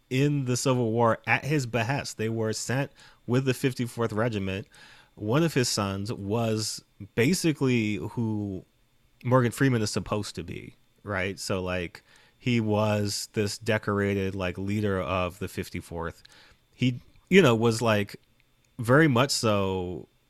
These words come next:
respected and looked upon as, like, this is, this is what it was supposed to be, right? Like, with all of these black soldiers, like, this is what they were hoping they would amount to, and, like, he was that. So the fact that Frederick Douglass is in this <laughs> movie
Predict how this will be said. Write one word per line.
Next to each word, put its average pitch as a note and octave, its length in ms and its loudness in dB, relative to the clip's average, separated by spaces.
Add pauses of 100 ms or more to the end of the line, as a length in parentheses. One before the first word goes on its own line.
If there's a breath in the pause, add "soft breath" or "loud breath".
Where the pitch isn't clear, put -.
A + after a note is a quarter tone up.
(180)
respected A#2 640 0
and G2 160 -2
looked - 180 -6
upon G#2 400 0
as, F2+ 400 -4
like, F2 320 -8 (280 soft breath)
this A#2+ 200 0
is, A2 220 -2
this E3 160 6
is E3+ 80 2
what D#3+ 160 6
it C#3 100 6
was B2+ 140 0
supposed G#2+ 400 -2
to G2+ 80 -2
be, G#2+ 240 -2
right? F2 320 -4
Like, F#2+ 240 -4
with G2+ 100 -4
all F#2+ 180 -4
of G2 100 -4
these G2 100 -6
black F2+ 240 -4
soldiers, G2 500 -6
like, F2+ 140 -6
this G2+ 180 -8
is G2 100 -10
what F#2 360 -4 (400 soft breath)
they A2 160 4
were G#2 160 4
hoping A2 400 -2
they F#2+ 160 -2
would F#2 160 -4
amount G#2 320 -4
to, F#2 180 -4
and, F#2 80 -8
like, F#2 160 -6
he C3+ 220 -2
was A2 220 -2
that. G2 300 -8
So - 140 -4
the A2 120 -4
fact D3+ 320 -4
that A2 220 -2 (220 loud breath)
Frederick F#3+ 400 2
Douglass C#3 400 4
is A#2 100 0
in B2 140 0
this A2+ 140 0
<laughs> - 0 -
movie A2+ 520 0